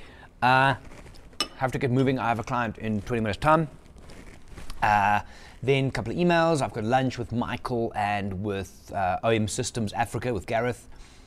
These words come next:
speaking some interesting things. Uh, then I've got a podcast interview, not on my podcast, or the Wild Eye podcast.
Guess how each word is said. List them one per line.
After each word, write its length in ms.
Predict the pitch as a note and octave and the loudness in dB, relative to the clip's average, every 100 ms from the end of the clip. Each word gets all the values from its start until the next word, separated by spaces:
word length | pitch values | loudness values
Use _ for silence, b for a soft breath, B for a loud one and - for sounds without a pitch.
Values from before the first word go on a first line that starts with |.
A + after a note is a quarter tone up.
| B | B
speaking 300 | - - G2 | -12 -8 -6
some 160 | G2 E2+ - | -6 -8 -8
interesting 380 | A#2 G2 E2+ | -8 -8 -10
things. 600 | D#2+ F#2+ A#2+ F#3 E3 - - B B B B - | -10 -10 -10 -12 -14 -18 -20 B B B B -2
Uh, 220 | A2+ A2 | 2 2
then 160 | A#2 F3 | 0 0
I've 100 | G3 | -2
got 120 | C3 | -2
a 20 | |
podcast 420 | - F3 G3+ D#3 | -2 -2 0 -2
interview, 260 | D3 B2 A2+ | -2 0 0
not 120 | D#3 | 2
on 80 | A#2+ | 2
my 100 | C3+ | 2
podcast, 480 | - G2 - G2 F#2 | 0 -4 -2 -4 -2
or 40 | |
the 40 | |
Wild 200 | F2+ B2 | 0 2
Eye 40 | A2+ | 0
podcast. 320 | F#2 F2 | -4 -6